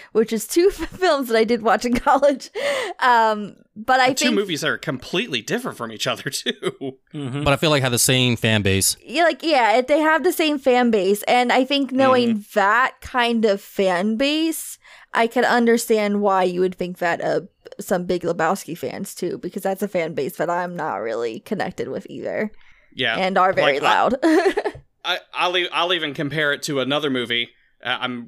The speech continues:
Speaker 2: r-, <sighs> I feel like I'm about to throw Rick under the bus. <clears throat> But another movie that is just like it, that has, like, these people that rant and rave how good it is, and they watch it, you know, every year, maybe five times a year.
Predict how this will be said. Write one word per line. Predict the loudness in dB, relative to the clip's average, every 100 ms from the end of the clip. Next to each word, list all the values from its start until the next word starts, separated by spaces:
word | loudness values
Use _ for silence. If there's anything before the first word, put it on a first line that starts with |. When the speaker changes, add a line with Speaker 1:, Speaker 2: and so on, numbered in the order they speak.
| -12
Speaker 2:
r-, | -10
<sighs> | -10 -12 -12 -12
I | -8
feel | -4 -2
like | -2 -2
I'm | -6 -6
about | -8 -8 -8
to |
throw | -6 -6 -6
Rick | -10 -6
under | -6 -6
the | -6
bus. | -6 -6 -10 _ -14
<clears throat> | -14 -12 -14 -4 -2 -2 -6 -6
But | -2 -2 -4 _ _ _ -8
another | -4 -2 0 -2
movie | -2 -2
that | -2
is | -4 -6 -6
just | -4 -2 -2 -4 -4
like | -4 -4
it, | -12 _ _ _ -6
that | -6
has, | -2 -2 -2 -4
like, | -6 -6
these | -10 -8
people | -6 -4 -4
that | -4 -4
rant | -4 -2 -2
and | -6 -6
rave | -2 0 -2 -4
how | -8
good | -6 -4 -2
it | -2
is, | -2 -2 -2 -6 _ _ _
and | -8 -4
they | -4
watch | -2 -2 -2 -4
it, | -6 -6 _ _ _
you | -6 -4
know, | -4 -8 -4
every | -4 -4 -4 -4 -4
year, | -2 -4 -2 -2 -2
maybe | -4 -4 -4
five | -2 -2 -4
times | -4 -4 -4 -8
a |
year. | -4 -2 0 -2